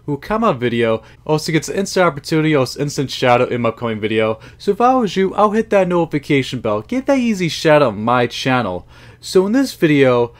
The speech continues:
we have some updates. So the very first one is coming from Pastel. So if you don't know, Pastel actually was one of the YouTube channels that did get hacked, and now her YouTube channel is back.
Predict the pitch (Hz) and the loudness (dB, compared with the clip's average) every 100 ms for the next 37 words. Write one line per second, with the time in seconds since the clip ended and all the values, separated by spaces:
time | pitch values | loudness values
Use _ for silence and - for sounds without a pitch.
0 | - - 165 208 196 170 - 135 - 117 | -20 -6 0 2 0 -4 0 0 0 -4
1 | 90 - - - - - - 165 214 240 | -4 -8 -18 -20 -20 -14 -8 0 2 2
2 | 214 180 175 - 156 151 123 - 160 185 | 2 0 0 -2 -2 0 -2 -2 -4 -4
3 | 180 170 131 - 147 - - 147 101 92 | -4 -6 -6 -4 -4 -6 -4 -2 -2 -6
4 | - - - - 156 151 208 220 190 170 | -14 -20 -20 -6 -4 -2 0 2 4 2
5 | - 180 190 - 190 170 - 147 147 151 | 2 -2 -4 0 0 0 0 0 0 -4
6 | 147 131 127 127 131 123 123 127 131 - | -2 -2 -2 -2 -4 -2 -4 -6 -10 -8
7 | 135 123 117 113 - - - 127 113 165 | -4 -2 -2 -6 -10 -20 -12 -10 -4 -4
8 | - 175 131 135 131 - - - - 135 | 0 0 2 2 2 -2 -18 -20 -8 -4
9 | 131 131 127 127 - 127 - 117 123 117 | 0 0 0 -4 -4 -8 -10 -10 -6 -4
10 | 101 90 98 95 95 - | -6 -6 -4 -4 -6 -12